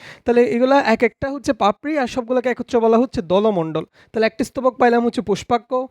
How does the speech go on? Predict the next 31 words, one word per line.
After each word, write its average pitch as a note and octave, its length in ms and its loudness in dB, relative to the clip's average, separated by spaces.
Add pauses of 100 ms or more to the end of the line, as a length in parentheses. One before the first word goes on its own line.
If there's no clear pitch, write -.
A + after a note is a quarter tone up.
(200)
এরপরে A3+ 320 -2
স্তবক G#3 320 -2
পাইছি G3+ 260 -2
বৃতি, G3 420 0 (260)
এরপরে B3+ 280 2
পাইছি A#3 260 0
দলমণ্ডল। F3+ 560 0 (420)
এরপরে C#4+ 340 2
দেখো B3 340 2 (300)
পুংস্তবক। A3+ 640 0 (880)
পুংস্তবকের D4+ 580 0
মধ্যে, A3 360 2 (240)
পুংস্তবকের C#4+ 500 0
মধ্যে B3+ 200 2
আমরা A#3 180 2
একটা A#3 200 -6
দণ্ডের G#3+ 420 0
মতো A3 160 -4
অংশ A3+ 200 -6
দেখতে C4+ 260 -2
পাচ্ছি D4 360 -2 (160)
আর C4 100 2
একটা C4 160 0
মুণ্ড A#3 320 0
দেখতে F#3+ 240 -2
পাচ্ছি। D#3+ 320 -8 (500)
তাহলে A#3 160 -6
একটা A3+ 160 -2
হচ্ছে B3+ 300 2
পুং C4 460 -8
দণ্ড, G3 280 0